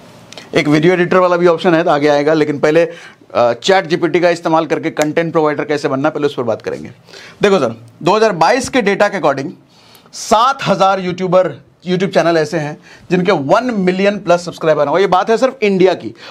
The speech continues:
और ये बात है दो हज़ार बाईस का डेटा, यानी कि दो साल पुराना डेटा है। दो साल में नंबर कितना बढ़ा होगा, मेरे को डेटा मिला नहीं,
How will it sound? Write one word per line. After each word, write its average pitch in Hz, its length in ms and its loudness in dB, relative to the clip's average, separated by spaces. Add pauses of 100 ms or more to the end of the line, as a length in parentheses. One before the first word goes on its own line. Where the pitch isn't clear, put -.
(120)
और 175 140 2
ये 202 60 -2
बात 185 260 0
है 208 60 -6
दो 185 160 0
हज़ार 190 160 0
बाईस 170 340 0
का 185 120 -2
डेटा, 165 240 -2
यानी 170 180 -2
कि 180 80 -2
दो 202 300 2
साल 196 280 0
पुराना 165 320 0
डेटा 147 260 0
है। 175 160 -4 (280)
दो 185 160 2
साल 185 200 0
में 175 120 -4
नंबर 160 260 -2
कितना 165 320 -4
बढ़ा 143 180 0
होगा, 123 240 0
मेरे 139 100 -2
को 151 100 -2
डेटा 147 200 0
मिला 147 220 0
नहीं, 175 160 -4